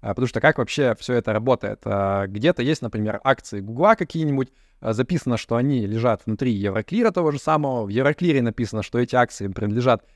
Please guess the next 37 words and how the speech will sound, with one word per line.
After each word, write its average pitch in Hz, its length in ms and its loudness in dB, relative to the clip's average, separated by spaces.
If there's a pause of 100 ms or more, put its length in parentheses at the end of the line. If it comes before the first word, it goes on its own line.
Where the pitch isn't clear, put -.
(120)
Н 107 140 -2
Р 104 100 0
Д, 175 320 4
Национальному 127 600 0
российскому 117 400 -6
депозитарию. 113 760 0 (320)
Э, 107 120 -4
внутри 135 260 2
Н 127 140 4
Р 123 100 -2
Д 131 120 4
записано, 107 420 -4
что - 120 -6
типа 107 220 -4
вот 98 120 -4
столько-то 120 440 2
акций 107 380 0
у, 113 160 -6
там, 95 260 -2
не 98 60 -2
знаю, 101 280 -2
Тинькова, 180 560 2
столько-то 110 520 -4
у 101 60 -4
Б 110 140 -4
К - 80 -6
С, 180 280 2
столько-то 107 420 -6
у 98 60 -6
Финама, 180 440 0 (240)
а 110 80 -4
внутри 117 220 0
конкретных 117 440 -2
брокеров 151 460 -2
уже 139 160 0
расписано 117 520 -2
по, 120 340 -2